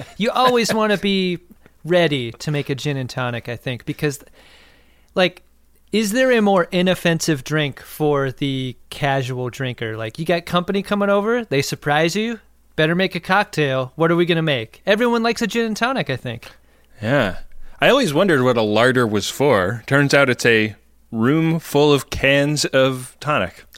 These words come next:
Speaker 1: Yeah, I think, uh, I think they got that, like, the idea of a larder came from, like, medieval times when, you know,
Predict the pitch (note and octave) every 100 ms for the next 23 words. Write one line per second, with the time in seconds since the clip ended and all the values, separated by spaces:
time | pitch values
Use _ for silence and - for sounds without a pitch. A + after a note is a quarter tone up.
0 | - _ _ _ - B3+ C#4+ C#4 A#3+ A#3+
1 | D4 D#4+ - - A3+ G#3 F3+ - - G3
2 | - D4+ A#3 E3+ C3 E3 F3+ F#3+ _ E3+
3 | D3+ C#3+ C3 - - _ - E3 - F3+
4 | D#3+ D3+ G#3 F3+ C#3+ C3+ C3+ C3 B2 B2
5 | - D3+ C#3 C3 C#3 B2+ B2+ C#3+ C3 B2+
6 | B2+ D3+ D3 D3+ D3+ D#3+ E3+ - - D3
7 | D3+ C#3+ C3+ B2+ - - - - _ E3+
8 | F3 D#3+ C#3+